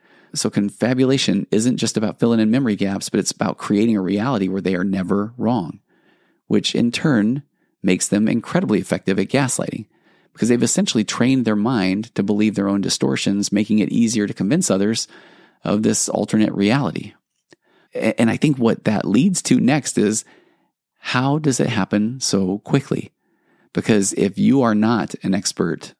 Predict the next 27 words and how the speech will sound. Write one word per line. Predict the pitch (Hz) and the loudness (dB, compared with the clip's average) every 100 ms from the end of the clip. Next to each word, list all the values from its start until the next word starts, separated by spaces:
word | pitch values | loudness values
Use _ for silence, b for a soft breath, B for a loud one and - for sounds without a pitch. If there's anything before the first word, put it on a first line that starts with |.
| - | -10
emotionally | 92 92 92 92 85 | -4 -2 -2 0 0
immature, | 87 - 90 82 | 0 0 0 2
narcissistic | 85 87 - - 90 - - - _ - - - | 0 -2 -2 -2 -2 -4 -6 -18 _ -20 -18 -6
human | - 87 85 | 0 0 2
being, | 135 117 95 98 b b b b b - | 2 2 0 -4 b b b b b -2
then | 101 98 95 98 | 0 2 2 0
sometimes | 92 117 110 | 0 2 2
people | 98 - | 0 -2
say, | - 92 | -2 -2
"I | 101 | -2
can't | - | 0
even | 160 101 | 0 0
come | 98 | 0
up | 131 | 0
with | 92 - | -2 -4
things | - - | -6 -4
that | 82 | -6
fast." | - 87 - - - _ _ _ _ | -6 -8 -8 -10 -14 _ _ _ _
Well, | - | -8
for | 110 104 | -2 -2
the | |
narcissist | 98 - 233 - - - 110 | 0 0 0 0 0 0 0
or | 110 | 2
the | 90 | 2
emotionally | 107 117 110 | 0 0 0
immature | 104 98 - 113 107 | 0 0 -2 0 0
individual, | 101 131 151 131 135 | 0 0 2 0 0